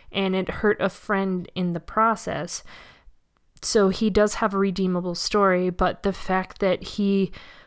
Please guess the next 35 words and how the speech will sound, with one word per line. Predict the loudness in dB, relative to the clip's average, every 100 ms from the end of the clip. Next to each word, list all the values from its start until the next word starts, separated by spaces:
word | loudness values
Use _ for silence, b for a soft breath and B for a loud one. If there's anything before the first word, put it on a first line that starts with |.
| B
was | 2 4 4 0 -2 -6 -10 -8
quick | -2 2 2 0
to | -6 -6 0
anger | 2 2 2 2
and | 2 0 -2
go | 2 4 4
into | 2 0
those | 2 2 0 0
lengths | 0 0 -2 -6 -6 -10 b b
to | 0 4 4 2
kill | -4 0 4 6 6
the | 4
very | 4 4 4
thing | 2 0 2 2 0
that | 0 0 0 -6
he | -2 -2
thought | 0 -2 0
destroyed | -2 -4 0 0 0 -2
his | -6 -4
life, | -2 -2 -4 -8 -14 -14 -16 -16 -20 -20 -20 -20 -18 -20 -20 -20 -18 -16
instead | -6 -4 -4 0 0 2
of | 0 -2 -8 -12
trying | -6 -2 0
to | -2
come | -2 -2 -2
to | -4
terms | -4 -2 0 0 -2 -4 -4
with | -4
his | -6 -8
brother's | 0 0 2 -4
death, | 0 2 2 0 -2
that | 0
he, | 0 -4 -10 0
it | 2 6
was | 4 4